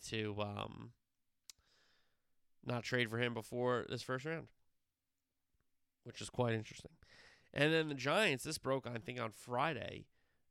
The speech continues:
um, shopping Toney, who was one of their better players last year, in my opinion,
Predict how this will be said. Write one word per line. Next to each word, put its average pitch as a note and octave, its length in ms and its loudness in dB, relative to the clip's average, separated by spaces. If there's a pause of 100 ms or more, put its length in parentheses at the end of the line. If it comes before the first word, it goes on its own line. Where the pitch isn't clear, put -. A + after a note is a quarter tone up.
(100)
um, A2+ 640 -4 (2500)
shopping B2 960 4 (600)
Toney, C3+ 500 2 (420)
who A2+ 480 0 (1500)
was B2 220 -4
one C#3 200 0
of C#3+ 60 4
their A#2+ 180 4 (260)
better C3+ 280 4
players B2+ 500 2
last A#2 320 0
year, A2+ 140 2
in G#2+ 100 -4
my A#2 180 2
opinion, A#2 600 0